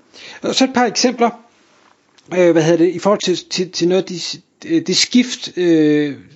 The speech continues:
man allerede ser og, og kommer til at se. Sådan noget som at gå ud og spise. Jamen, folk vil nok stadig gå ud og spise, men det er måske mere sandsynligt, at du går på McDonald's, end at du går på Noma.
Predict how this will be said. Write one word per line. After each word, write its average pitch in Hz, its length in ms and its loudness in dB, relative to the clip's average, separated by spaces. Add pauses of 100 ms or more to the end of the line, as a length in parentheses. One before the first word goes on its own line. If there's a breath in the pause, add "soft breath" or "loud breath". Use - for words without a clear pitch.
(320)
man 151 340 0
allerede 160 340 0
ser 190 220 2
og, 160 320 0
og 190 180 0
kommer 165 200 0
til - 140 -2
at 151 120 0
se. 143 260 0
Sådan 196 140 -2
noget 170 180 2
som 165 260 2
at 143 260 -2 (340 loud breath)
gå 190 100 0
ud 208 140 -2
og 226 100 2
spise. 196 540 -2 (560 soft breath)
Jamen, 170 100 -2
folk 262 280 -2
vil 247 80 2
nok 202 180 0
stadig 214 300 0
gå 202 80 0
ud 175 120 4
og - 60 -6
spise, 247 440 0
men 202 220 -2 (120)
det 180 240 0
er 160 60 -4
måske 175 300 0
mere 202 180 0
sandsynligt, 190 580 -4
at - 120 -8
du 170 60 0
går 165 140 2
på 156 100 -2
McDonald's, 165 600 2
end 156 100 2
at 143 100 -6
du 151 40 -2
går 147 180 2
på 143 300 0
Noma. 135 400 0